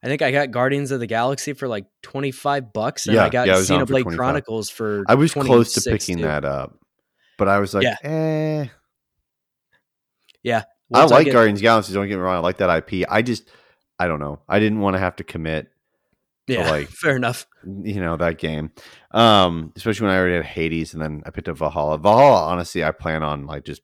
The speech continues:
Speaker 2: picking away at it here and there.
Speaker 1: Yeah.
Speaker 2: I
Speaker 1: That's
Speaker 2: don't
Speaker 1: the
Speaker 2: plan
Speaker 1: best
Speaker 2: on
Speaker 1: way to go about it.
Speaker 2: deep
Speaker 1: If you play it
Speaker 2: diving
Speaker 1: for
Speaker 2: into
Speaker 1: too
Speaker 2: it.
Speaker 1: long, you will get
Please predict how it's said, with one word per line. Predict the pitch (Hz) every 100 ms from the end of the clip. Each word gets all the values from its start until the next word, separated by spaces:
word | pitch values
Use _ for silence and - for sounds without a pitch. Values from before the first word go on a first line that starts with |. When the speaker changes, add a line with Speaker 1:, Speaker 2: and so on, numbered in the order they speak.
| _
Speaker 2:
picking | - 85 80 76
away | 73 73 71
at | 78 73
it | -
here | _ 78 82
and | 76
there. | 73 71
Speaker 1:
Yeah. | - - _ _ _ _ _
Speaker 2:
I | 143
Speaker 1:
That's | 139 139
Speaker 2:
don't |
Speaker 1:
the | 117
Speaker 2:
plan | 120
Speaker 1:
best | 139
Speaker 2:
on |
Speaker 1:
way | 123
to | 110
go | 113 107
about | 92 101 101
it. |
Speaker 2:
deep | 95 87
Speaker 1:
If | -
you |
play | 160 135 131
it |
Speaker 2:
diving | -
Speaker 1:
for | 127
Speaker 2:
into | -
Speaker 1:
too | 139
Speaker 2:
it. |
Speaker 1:
long, | 117 110 117
you | 113 113
will | 110
get | 113